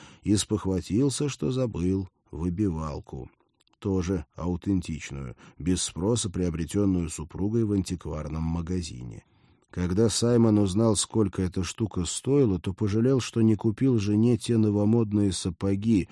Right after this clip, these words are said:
на раздвоенных каблуках. Обошлись бы дешевле,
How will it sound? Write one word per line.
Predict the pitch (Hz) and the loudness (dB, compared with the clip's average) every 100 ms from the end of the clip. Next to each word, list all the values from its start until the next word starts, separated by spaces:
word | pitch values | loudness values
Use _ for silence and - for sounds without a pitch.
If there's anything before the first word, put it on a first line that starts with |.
| - - - | -12 -18 -4
на | 85 | 0
раздвоенных | 95 95 80 90 78 73 - | 2 0 0 -4 -4 -6 -10
каблуках. | 82 78 85 - 65 - _ _ - - | -10 -8 -8 -8 -12 -14 _ _ -20 -8
Обошлись | 92 95 120 127 127 87 | -2 2 2 2 2 2
бы | 73 76 | -2 -10
дешевле, | 76 82 143 156 92 | -8 -4 0 2 2